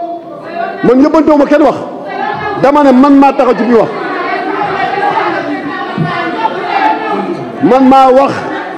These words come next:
li ma wax maa ko assumé keneen ku wax loolu ma tontu la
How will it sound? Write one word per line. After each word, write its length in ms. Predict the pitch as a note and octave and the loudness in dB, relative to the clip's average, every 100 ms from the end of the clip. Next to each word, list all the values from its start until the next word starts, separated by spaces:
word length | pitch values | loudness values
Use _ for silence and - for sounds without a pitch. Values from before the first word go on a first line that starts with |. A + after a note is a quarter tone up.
| - - - | -10 -10 0
li 200 | E3+ A#3+ | 4 4
ma 120 | C4 C4 | 6 4
wax 180 | C4 A#3 | 4 4
maa 200 | B3 B3+ | 2 2
ko 80 | B3+ B3+ | 2 2
assumé 300 | A#3+ A3 D#3+ - - - - G#4 F#4 E4+ - - - | 4 2 2 -4 -8 -4 -2 -2 -6 -8 -6 -2 2
keneen 220 | C#4 C#4+ | 4 4
ku 80 | D4 | 4
wax 140 | C#4 | 4
loolu 240 | C#4 C4+ B3+ | 4 4 4
ma 100 | C#4 | 2
tontu 300 | D4 C#4 C#4+ | 2 2 4
la 180 | C#4+ | 4